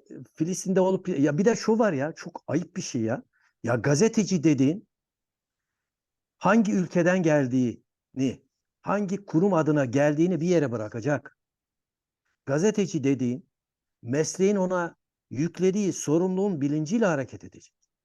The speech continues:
Gazeteci dediğin bir ayna gibi hiç değiştirmeden yansıtı-, yansıtacak onu.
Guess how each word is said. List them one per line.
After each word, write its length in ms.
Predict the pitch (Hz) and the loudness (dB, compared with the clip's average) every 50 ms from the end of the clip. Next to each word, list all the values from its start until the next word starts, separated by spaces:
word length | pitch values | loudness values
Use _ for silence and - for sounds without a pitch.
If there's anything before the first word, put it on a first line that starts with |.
| _ _ _ _ _ - | _ _ _ _ _ -14
Gazeteci 560 | - 127 135 165 175 - 196 190 196 196 170 | -10 -8 -6 -4 -2 -2 -4 -4 -4 -4 0
dediğin 460 | 190 175 151 123 123 135 151 202 - _ _ _ _ _ _ _ _ _ _ _ _ _ _ _ - | 0 0 2 2 0 -2 -2 -4 -10 _ _ _ _ _ _ _ _ _ _ _ _ _ _ _ -6
bir 260 | 110 147 208 180 - - - | -2 -2 -2 -2 -2 -4 -2
ayna 320 | - 127 143 143 160 190 | 0 2 2 2 2 2
gibi 420 | 190 143 139 117 123 135 170 233 - _ _ _ _ _ _ _ _ _ _ _ _ _ _ _ | 2 2 0 0 0 0 -2 -2 -8 _ _ _ _ _ _ _ _ _ _ _ _ _ _ _
hiç 300 | - 202 - - - - | -10 -10 -10 -10 -10 -8
değiştirmeden 640 | 135 123 117 110 - - - 180 170 160 131 113 92 | -6 -6 -6 -8 -10 -10 -6 -4 -2 -2 -2 -4 -6
yansıtı-, 680 | 90 95 98 117 113 - - - - - - 117 131 - | -8 -6 -6 -6 -6 -8 -10 -12 -14 -12 -12 -10 -6 -4
yansıtacak 720 | 127 117 113 117 - - - - 113 110 160 170 165 - | -2 -2 -2 -4 -6 -8 -10 -8 -4 -2 -4 -4 -2 -4
onu. 180 | 139 107 95 | -6 -6 -8